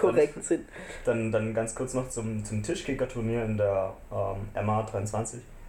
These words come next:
Speaker 2: Also das ist gegen Rassismus. Also wenn ihr Rassismus seid, dann bleibt weg.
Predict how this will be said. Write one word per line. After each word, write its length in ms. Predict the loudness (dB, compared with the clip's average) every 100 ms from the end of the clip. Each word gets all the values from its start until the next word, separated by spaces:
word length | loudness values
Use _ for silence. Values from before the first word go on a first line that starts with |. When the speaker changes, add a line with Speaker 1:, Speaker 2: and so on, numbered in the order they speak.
| -16 -2
Speaker 2:
Also 240 | 0 2
das 200 | -2 -4
ist 140 | -6
gegen 320 | -4 0 0 0
Rassismus. 720 | -2 -2 -4 -6 -6 -8 -12 -18 -16 -14 -14 -12 -14 -14 -2
Also 280 | 0 0 0
wenn 120 | 2
ihr 120 | 4
Rassismus 540 | 2 -2 -6 -6 -6 0
seid, 280 | 0 0 -2
dann 160 | 0
bleibt 300 | 0 -2 0
weg. 180 | 0 0